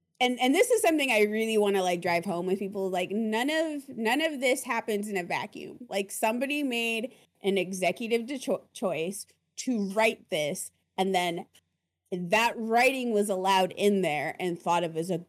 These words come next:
good thing to put in there. So, like, th-, this isn't, you, l-, like, when it comes to, like, character immersion, character choice doesn't actually exist. Like, you don't actually have character choice. You have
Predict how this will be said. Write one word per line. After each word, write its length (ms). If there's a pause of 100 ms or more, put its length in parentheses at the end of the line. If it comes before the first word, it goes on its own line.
good 360
thing 240
to 160
put 320 (140)
in 260
there. 380 (580)
So, 240
like, 420 (120)
th-, 240
this 200
isn't, 440 (440)
you, 160 (300)
l-, 220
like, 360 (420)
when 200
it 80
comes 240
to, 60
like, 260
character 720
immersion, 420
character 460
choice 420
doesn't 380
actually 380
exist. 680 (140)
Like, 180
you 260
don't 300
actually 400
have 220
character 400
choice. 480 (640)
You 220
have 420